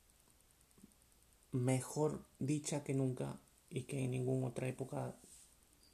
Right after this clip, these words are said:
de, en la historia de la humanidad. El tiempo vale más que el dinero, el tiempo vale más que el oro. Y sin tiempo no somos nada.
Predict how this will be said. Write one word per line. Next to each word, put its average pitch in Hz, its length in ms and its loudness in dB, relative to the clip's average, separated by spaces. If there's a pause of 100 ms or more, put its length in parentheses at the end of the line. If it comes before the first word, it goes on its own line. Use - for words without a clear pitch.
(540)
de, 127 480 2
en 135 60 0
la 131 60 2
historia 131 260 0
de 139 60 0
la 123 60 2
humanidad. 117 320 -4 (1600)
El 131 160 -4
tiempo 143 280 2
vale 135 200 4
más 131 240 0
que - 80 -2
el 123 60 -2
dinero, 156 400 2
el 127 120 -2
tiempo 127 260 0
vale 120 200 0
más 117 920 -4
que 135 100 -4
el 127 120 2
oro. 139 260 2 (3250)
Y 127 800 2 (240)
sin 147 220 2
tiempo 143 300 2
no 143 100 2
somos 131 260 0
nada. 120 320 -4